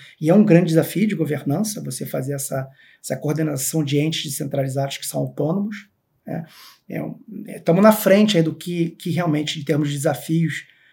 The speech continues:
é, que a web três tá trazendo, até pra ponto de vista, é, de governança e de estrutura de projetos,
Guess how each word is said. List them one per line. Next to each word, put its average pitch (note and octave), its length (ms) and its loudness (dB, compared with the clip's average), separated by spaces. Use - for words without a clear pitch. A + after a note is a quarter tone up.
é, - 180 -8
que - 120 -8
a D3+ 60 -2
web D3 180 -2
três C#3 220 -4
tá E3 80 -8
trazendo, D#3+ 340 0
até E3+ 160 -2
pra F#3 300 0
ponto E3 360 -4
de D#3+ 100 -4
vista, D#3 380 -6
é, E3+ 220 -6
de D3 100 -6
governança D3+ 720 -4
e E3 60 -6
de C#3 80 -6
estrutura D#3 560 -6
de C#3+ 80 -10
projetos, - 580 -12